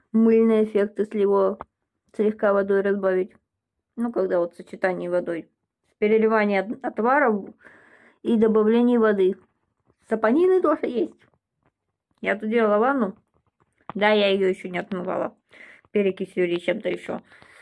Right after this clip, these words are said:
Э, с отваром этих самых орехов мыльных.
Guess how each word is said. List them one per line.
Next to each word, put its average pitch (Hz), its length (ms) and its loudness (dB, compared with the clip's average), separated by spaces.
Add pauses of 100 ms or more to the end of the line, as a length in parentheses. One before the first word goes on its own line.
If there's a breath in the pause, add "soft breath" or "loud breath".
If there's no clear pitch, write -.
(360 loud breath)
Э, 202 580 4 (220)
с 214 260 2
отваром 226 720 2
этих 220 260 0
самых 220 560 0
орехов 214 500 0
мыльных. 185 500 -2